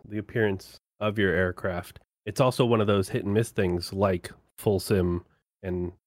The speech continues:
game story playability, where there's probably a handful of people who want to do it, and there's another handful that just slap something on and wanna get into the story. So that's, that's gotta be just a fine line to walk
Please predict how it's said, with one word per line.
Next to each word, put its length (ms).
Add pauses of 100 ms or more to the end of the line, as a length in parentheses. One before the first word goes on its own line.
(100)
game 460
story 640 (380)
playability, 640 (320)
where 360 (400)
there's 180
probably 460
a 60
handful 540
of 100
people 260
who 100
want 260
to 60
do 200
it, 120
and 160
there's 240
another 260
handful 360
that 100
just 140
slap 240
something 340
on 120
and 80
wanna 180
get 200 (100)
into 200
the 100
story. 380
So 240 (400)
that's, 160
that's 220
gotta 220
be 160
just 240
a 60
fine 380
line 260
to 100
walk 440